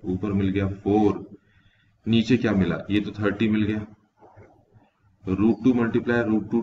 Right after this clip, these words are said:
two होता है, इससे multiply किया तो ये फ़ोर मिल गया, तो ये फ़ोर से तो फ़ोर कैंसिल हो गया पहली चीज। तो टू फ़ोर जा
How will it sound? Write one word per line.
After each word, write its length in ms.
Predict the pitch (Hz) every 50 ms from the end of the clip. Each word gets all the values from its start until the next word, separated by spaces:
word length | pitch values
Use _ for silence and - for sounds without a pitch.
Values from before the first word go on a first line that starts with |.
| 113 -
two 160 | - 120 120 113 104
होता 280 | 104 104 101 - 107
है, 80 | 110 107
इससे 220 | 104 104 - 113
multiply 500 | 107 104 98 95 101 98 98 101 98 98
किया 160 | 95 98 101 98
तो 120 | - 104
ये 160 | 101 101 104 101
फ़ोर 280 | - - 92 92 90 87
मिल 160 | 87 80 76
गया, 160 | 76 - 80
तो 140 | - - 90
ये 120 | 95 98 95
फ़ोर 280 | 95 - 98 98 95
से 100 | 95 101
तो 100 | 98 101
फ़ोर 240 | 95 - 98 95 92
कैंसिल 340 | - 85 85 85 - - 95
हो 80 | 92 92
गया 120 | 92 95 95
पहली 240 | 95 82 85 90 90
चीज। 320 | - 92 92 92 - - - _ _ _ _ _ _ _ _ _ _ _ _ _ _ _ _ - - _ _ _ _ _ _ _ -
तो 200 | 101 104 104 98 - - - - _ _ _ -
टू 120 | 120 120 120
फ़ोर 280 | 120 - 117 117 110 101
जा 120 | 110 117